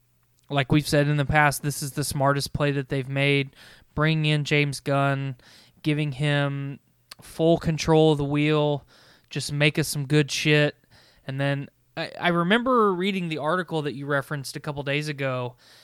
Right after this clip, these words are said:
and there were three or four big names. I, I can't remember anyone other than James Gunn or, uh, J J Abrams, but they were all Marvel or Disney related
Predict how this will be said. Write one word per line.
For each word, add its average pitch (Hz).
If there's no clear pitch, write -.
and 147
there 185
were 202
three 220
or 247
four 208
big 175
names. 156
I, 143
I 143
can't 165
remember 143
anyone 143
other 135
than 131
James 135
Gunn 131
or, 131
uh, 123
J 139
J 139
Abrams, 131
but 135
they 143
were 139
all 151
Marvel 147
or 147
Disney 143
related 131